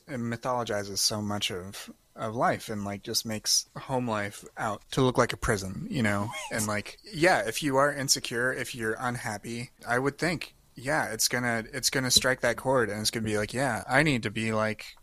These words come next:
Speaker 1: Brad Pitt in Legend of the Fall," or whatever. It's like, "Okay, you wanna be like Indiana Jones? O-, okay. All right, but
Speaker 2: Mm-hmm.
Speaker 1: you still live in Indianapolis."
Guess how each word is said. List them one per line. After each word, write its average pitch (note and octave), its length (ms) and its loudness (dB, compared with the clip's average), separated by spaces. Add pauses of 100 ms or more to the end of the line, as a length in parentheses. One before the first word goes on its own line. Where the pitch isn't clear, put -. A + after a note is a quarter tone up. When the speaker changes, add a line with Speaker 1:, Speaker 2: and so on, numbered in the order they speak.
(160)
Speaker 1:
Brad B2 320 0
Pitt C#3+ 240 2
in G#2+ 160 -6
Legend A#2+ 280 -2
of B2 100 0
the A2+ 80 -4
Fall," F#2 380 -4 (260)
or A2 100 -2
whatever. F#2 400 -6 (720)
It's - 120 -8
like, A#2 100 -8 (300)
"Okay, C#3+ 480 0 (200)
you C3+ 200 0
wanna C3 120 4
be B2+ 140 2
like B2+ 180 2
Indiana B2 320 0
Jones? A#2+ 640 -2
O-, B2+ 300 -6
okay. F3+ 400 -2 (920)
All - 100 -2
right, B2+ 200 2
but A#2 140 2
Speaker 2:
Mm-hmm. A2+ 80 -4
Speaker 1:
you C3+ 300 -2 (360)
still C#3+ 300 2
live D3 180 2
in C#3 80 2
Indianapolis." C3 800 0